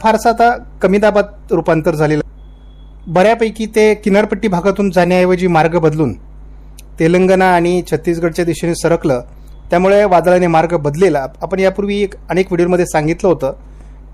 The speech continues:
की मार्ग बदलेल वादळ म्हणून आणि त्याप्रमाणे ते बदलला होता, परंतु मध्यंतरीच्या काळात आपले व्हिडिओ आले नाहीत, त्यामुळे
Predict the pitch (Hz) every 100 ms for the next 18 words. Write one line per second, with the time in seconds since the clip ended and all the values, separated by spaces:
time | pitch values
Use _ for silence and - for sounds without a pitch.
0 | - 165 165 156 156 160 147 143 165 185
1 | 175 160 147 139 156 131 147 156 151 156
2 | 151 151 151 151 147 156 143 139 180 208
3 | 151 127 131 - - - - - - -
4 | 185 214 233 233 233 202 180 190 196 190
5 | 185 196 185 185 175 185 165 175 165 185
6 | 180 139 135 - 147 156 156 156